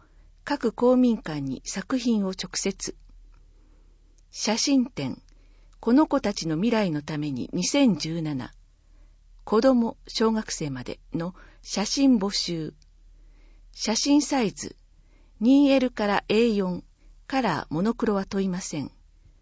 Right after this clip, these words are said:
応募期間、六月一日木曜から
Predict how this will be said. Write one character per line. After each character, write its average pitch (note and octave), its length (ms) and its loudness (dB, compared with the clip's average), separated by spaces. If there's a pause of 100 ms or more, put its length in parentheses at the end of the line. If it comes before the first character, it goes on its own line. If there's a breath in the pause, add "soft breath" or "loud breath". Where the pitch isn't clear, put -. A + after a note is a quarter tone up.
(520)
応 C4+ 160 6
募 C#4 160 2
期 - 160 -10
間、 C3 300 -10 (400)
六 G3+ 240 -4
月 C#4+ 360 2
一 C4 120 -2
日 C4+ 200 -2
木 A3 260 -2
曜 A#3+ 180 2
か D3 160 -8
ら C#3 180 -8